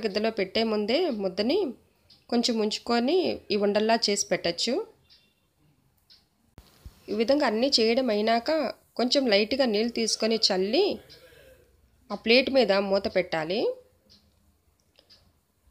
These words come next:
పెసరపప్పు ఉడికినాక ఆ ప్లేట్ తీసి పక్కన పెట్టాలి. ఒకసారి అంతా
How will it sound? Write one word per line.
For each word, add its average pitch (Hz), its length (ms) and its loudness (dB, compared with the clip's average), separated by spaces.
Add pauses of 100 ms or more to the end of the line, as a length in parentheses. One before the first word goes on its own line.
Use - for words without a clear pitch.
(200)
పెసరపప్పు 247 500 -4
ఉడికినాక 247 500 -2 (580)
ఆ - 20 -8 (100)
ప్లేట్ 233 300 2
తీసి 247 240 -2
పక్కన 208 320 -2
పెట్టాలి. 175 420 -2 (2250)
ఒకసారి 254 340 0
అంతా 220 180 -2